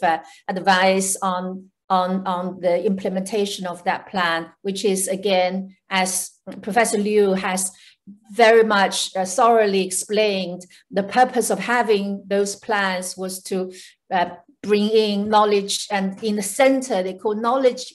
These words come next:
is, uh, is knowledge is productivity. Mo-, knowledge is productive,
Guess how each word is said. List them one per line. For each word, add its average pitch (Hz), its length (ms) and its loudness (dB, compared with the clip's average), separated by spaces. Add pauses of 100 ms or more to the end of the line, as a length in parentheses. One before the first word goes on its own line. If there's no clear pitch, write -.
is, 196 460 -4 (340)
uh, 185 320 2 (300)
is 214 380 0
knowledge 240 440 2
is 190 140 -12
productivity. - 1000 -6
Mo-, 254 280 0
knowledge 311 360 0
is - 140 -2
productive, 185 580 -6